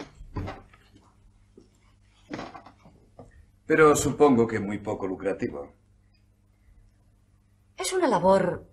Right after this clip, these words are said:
Speaker 2: voluntaria y sin sueldo.
Speaker 1: <laughs> Dios mío.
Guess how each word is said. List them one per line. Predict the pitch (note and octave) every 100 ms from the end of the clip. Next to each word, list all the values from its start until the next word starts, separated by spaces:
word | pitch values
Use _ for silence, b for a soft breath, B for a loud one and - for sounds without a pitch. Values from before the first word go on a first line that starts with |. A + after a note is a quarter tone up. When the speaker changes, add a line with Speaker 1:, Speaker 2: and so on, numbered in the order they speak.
| _
Speaker 2:
voluntaria | G3+ G3+ F3 G#3+ A3 C#3
y | C#3
sin | - D#3+
sueldo. | D3 C#3 B2+ - - _ _ _ _ _ _
Speaker 1:
<laughs> | E3+ D3+ F3 - - - C#3+ -
Dios | B2 G2 G#2+ G#2+ F2
mío. | F2 D#2 D2